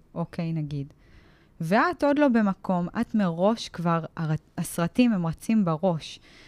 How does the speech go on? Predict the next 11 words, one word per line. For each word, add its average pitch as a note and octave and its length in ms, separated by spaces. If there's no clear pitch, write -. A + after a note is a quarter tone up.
מה E3 260
יהיה? E3+ 320
הוא D#3 160
כן D3+ 180
רוצה, F3 300
הוא F#3 120
לא D#3 80
רוצה. C3+ 340
אולי D#3 280
הוא F3+ 100
זה, D#3+ 140